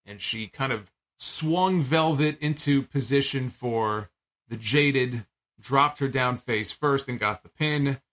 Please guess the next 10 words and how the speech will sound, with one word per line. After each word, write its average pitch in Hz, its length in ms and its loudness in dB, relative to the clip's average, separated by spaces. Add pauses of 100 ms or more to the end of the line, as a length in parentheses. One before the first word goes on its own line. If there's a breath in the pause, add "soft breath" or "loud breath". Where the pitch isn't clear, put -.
(360)
to 92 500 -12
retain 165 380 -2
the 147 60 0
title 160 440 2
and 135 80 0
improve 156 460 -2
to 123 160 -6
fifty 226 760 -2
and 175 240 0
zero. 127 680 -2